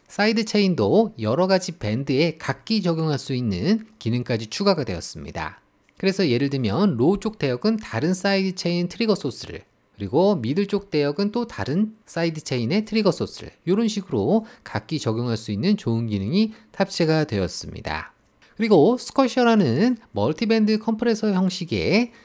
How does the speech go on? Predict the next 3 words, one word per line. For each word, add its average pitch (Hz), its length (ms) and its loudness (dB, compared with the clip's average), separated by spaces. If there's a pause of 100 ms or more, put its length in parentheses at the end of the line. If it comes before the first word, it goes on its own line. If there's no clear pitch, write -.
(100)
이펙터가 151 760 -2
탑재가 147 560 0
되었습니다. 82 880 -6